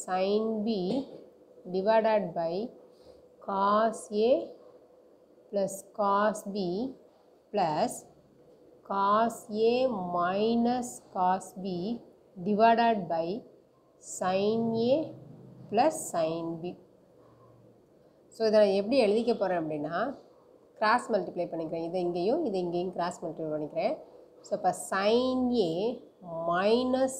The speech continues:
sin B into sin A plus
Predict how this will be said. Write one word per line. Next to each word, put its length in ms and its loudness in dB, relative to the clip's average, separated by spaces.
sin 340 -2
B 40 -6
into 420 2
sin 480 0
A 80 0
plus 300 2